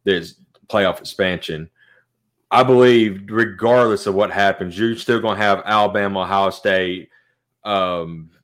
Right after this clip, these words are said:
uh, Oklahoma's, uh, Notre Dame's, Clemson's, you know, as your top four or five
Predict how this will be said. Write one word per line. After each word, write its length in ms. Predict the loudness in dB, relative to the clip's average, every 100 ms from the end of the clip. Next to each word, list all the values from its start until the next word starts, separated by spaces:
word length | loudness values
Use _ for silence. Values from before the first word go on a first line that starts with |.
| _ -10
uh, 240 | -6 -2
Oklahoma's, 1120 | 0 0 -2 -4 0 0 0 0 -2 -6 -18 _ _ _ _ -16 -8
uh, 280 | -6 -6
Notre 320 | -4 -4 -4 -2
Dame's, 580 | -2 0 -2 -4 -8 -18 -20 -20 -20 _
Clemson's, 840 | -2 0 0 -4 -6 -6 -8 -16 -20 _ _
you 120 | -4
know, 240 | -2 -2 -4 -14 -4
as 400 | 2 4 4 2
your 120 | -4
top 280 | 0 -2 0
four 180 | 0 0
or 60 |
five 500 | 0 0 2 0 -4